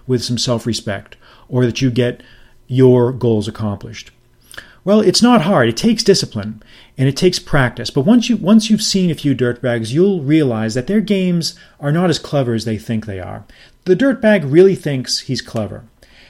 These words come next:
but they win by attrition. They win by attrition because the dirtbag is so used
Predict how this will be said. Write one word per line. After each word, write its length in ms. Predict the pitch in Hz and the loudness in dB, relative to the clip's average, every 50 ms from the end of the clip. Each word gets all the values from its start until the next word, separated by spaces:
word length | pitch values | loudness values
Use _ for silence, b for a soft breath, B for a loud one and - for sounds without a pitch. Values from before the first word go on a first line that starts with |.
| b b b b - | b b b b -10
but 240 | 147 123 165 196 190 | -4 -2 -2 2 4
they 140 | 226 220 220 | 4 4 4
win 280 | 202 190 269 285 277 | 4 2 2 2 2
by 140 | 226 226 220 | 4 4 4
attrition. 720 | 208 185 185 - - 226 202 - - 113 101 104 104 107 _ _ _ _ _ _ _ b b b b b b b | 2 0 -2 -4 -4 -4 -4 -4 -4 -8 -10 -12 -14 -20 _ _ _ _ _ _ _ b b b b b b b
They 120 | - 165 | -4 0
win 180 | 156 202 247 247 | 2 4 4 4
by 140 | 233 220 196 | 4 2 0
attrition 420 | 170 143 - 175 165 - - 135 | -2 -2 -2 -2 -2 -2 -2 -4
because 360 | 120 131 127 - 156 151 139 | -6 -6 -6 -4 -4 -4 -4
the 100 | 123 147 | -4 -4
dirtbag 460 | 147 226 240 262 254 254 226 214 202 175 | -2 -2 -2 -2 0 0 -2 0 0 0
is 120 | 165 - | -2 -2
so 240 | - - 208 214 226 | -2 0 0 2 0
used 540 | 190 151 151 170 170 156 143 - - - | 0 0 -2 -4 -4 -4 -6 -10 -12 -16